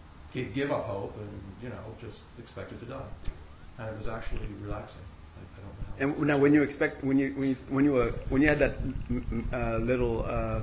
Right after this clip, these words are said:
Speaker 2: conviction that you were going to die
Speaker 1: It was pleasant.
Speaker 2: how did you, did you, did you think beyond that, beyond the death?
Speaker 1: No, I just kind of gave up. I,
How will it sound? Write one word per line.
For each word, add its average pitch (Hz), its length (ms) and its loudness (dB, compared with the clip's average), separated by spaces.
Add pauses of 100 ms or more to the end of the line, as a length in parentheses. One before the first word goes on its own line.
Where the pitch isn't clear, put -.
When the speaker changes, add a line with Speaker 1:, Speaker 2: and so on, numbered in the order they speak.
Speaker 2:
conviction 117 420 0
that 104 140 -2
you 113 60 2
were 110 100 2
going 104 160 0
to 98 80 -4
die 107 420 0
Speaker 1:
It - 800 -6 (400)
was - 140 -4
pleasant. - 120 -4 (380)
Speaker 2:
how 123 100 2
did 127 160 0
you, 123 340 0 (300)
did 127 140 2
you, 135 100 4
did 131 240 0
you 139 160 2
think 131 220 -2
beyond 127 320 4
that, 170 160 2 (200)
beyond 123 220 2
the 123 60 0
death? 143 240 -2 (480)
Speaker 1:
No, 156 120 -4
I 98 160 -8
just 117 160 -12
kind 123 160 -8
of - 80 -12
gave 101 200 -8
up. 90 140 -10 (720)
I, - 60 -2